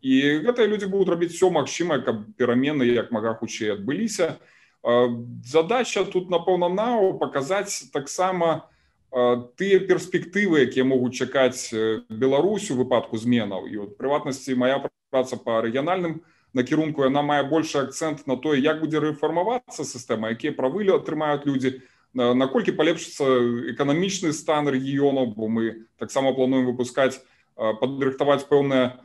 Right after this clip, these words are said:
дарожныя мапы для кожнага рэгіёна па выхадзе з крызісу эканамічнага, якія там ёсць. А вось гэта ўсё таксама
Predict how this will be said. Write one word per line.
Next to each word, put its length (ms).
дарожныя 480
мапы 340
для 180
кожнага 380
рэгіёна 460
па 240
выхадзе 400
з 80
крызісу 640
эканамічнага, 640
якія 160
там 160
ёсць. 320
А 240
вось 400
гэта 240
ўсё 240
таксама 720